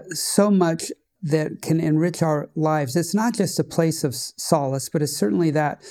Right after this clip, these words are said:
But, but it's a, it's a place where we can learn in a deep way how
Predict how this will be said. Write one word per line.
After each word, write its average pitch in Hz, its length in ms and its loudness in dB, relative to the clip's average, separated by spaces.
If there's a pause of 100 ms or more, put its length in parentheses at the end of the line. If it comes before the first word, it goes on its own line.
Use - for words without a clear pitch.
(300)
But, 190 220 4
but 190 120 4
it's 196 200 2
a, 185 60 4 (280)
it's 190 200 2
a 185 60 4
place 208 420 0
where 170 340 2 (280)
we 190 200 4
can 160 340 4
learn 170 480 6 (180)
in 165 140 4
a 151 60 2
deep 185 420 0
way 160 300 4
how 151 320 0